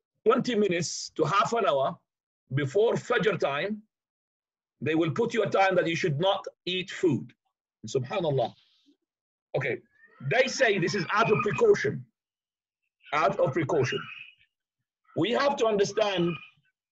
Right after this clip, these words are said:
uh, mute everybody, please. We have to understand that when we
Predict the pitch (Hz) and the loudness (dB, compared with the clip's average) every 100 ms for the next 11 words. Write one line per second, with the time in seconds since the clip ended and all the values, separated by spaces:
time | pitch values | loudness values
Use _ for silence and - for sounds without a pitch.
0 | _ - - 135 156 180 - 160 143 135 | _ -6 -2 0 0 0 0 0 2 0
1 | 117 107 - _ _ _ _ 147 180 254 | 0 -2 -4 _ _ _ _ -2 0 0
2 | 226 214 196 190 - 190 170 180 170 - | 0 -2 0 0 -2 -2 0 0 -4 -10
3 | 127 _ _ _ _ _ _ _ _ _ | -18 _ _ _ _ _ _ _ _ _
4 | _ 135 175 - - - - _ 139 170 | _ 2 2 2 -4 -16 -18 _ 0 2
5 | 254 240 208 196 190 - | 4 2 2 0 -4 -6